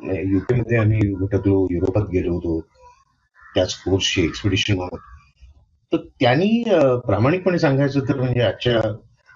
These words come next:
अ, काळात वावरत असताना त्या काळी असं होतं की जवळजवळ एक टाइम मशीनवर बसून पंचवीस तीस वर्ष या क्षेत्रात पुढे जायचं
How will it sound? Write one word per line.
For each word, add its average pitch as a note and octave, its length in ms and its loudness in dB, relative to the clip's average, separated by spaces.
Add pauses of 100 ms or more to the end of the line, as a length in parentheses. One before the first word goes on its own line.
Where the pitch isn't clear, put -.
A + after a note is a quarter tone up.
(220)
अ, F2+ 240 2
काळात F#2+ 340 2
वावरत G2 360 2
असताना G#2 400 0 (360)
त्या B2 140 2
काळी F#3 260 0
असं D#3 220 2
होतं C#3+ 240 0 (640)
की B2+ 80 0
जवळजवळ D3 360 2
एक E3+ 100 0 (960)
टाइम C3 300 4
मशीनवर F3 460 2
बसून G#2+ 460 0 (280)
पंचवीस A2 520 0
तीस D#3 220 -2
वर्ष B2 280 2
या A2+ 260 2
क्षेत्रात A#2 440 -2 (920)
पुढे C#3+ 340 0
जायचं G2+ 300 -2